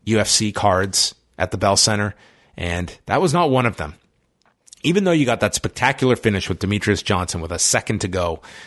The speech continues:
um, but it was just not a very lively show. So that was kind of one of the, the weaker ones to cover, um, off the top of my head. One of my favorite fights of all time is still, uh, Tim Sylvia, Randy Couture,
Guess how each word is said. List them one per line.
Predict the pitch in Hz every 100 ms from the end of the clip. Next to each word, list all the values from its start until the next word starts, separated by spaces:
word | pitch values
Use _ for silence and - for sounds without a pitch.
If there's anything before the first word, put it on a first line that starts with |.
| -
um, | - 87 85 80 - _ _ - - -
but | 113
it |
was | 123
just | 143 -
not | 117 110 107 -
a |
very | 101 104 101
lively | 90 85 90 87 85
show. | - 87 80 - -
So | 98
that | 95 107
was | - -
kind | 98
of | 90 95
one | 92
of | 82
the, | 80 73 - - -
the | -
weaker | 95 98 98 90
ones | 85 80 80 - - - _
to | -
cover, | - 85 80 76 - _ -
um, | 82 78 76 - -
off | 92 -
the |
top | - 80 -
of |
my | 78
head. | 78 82 - - - -
One | - 170
of |
my | 156
favorite | - 135 127 107
fights | 101 95 85
of |
all | 85 80
time | 82 78
is | 78
still, | - - 90 82 71 _ - _ -
uh, | 73 -
Tim | 151
Sylvia, | 135 131 113 110
Randy | 92 95 95
Couture, | - - 98 90 82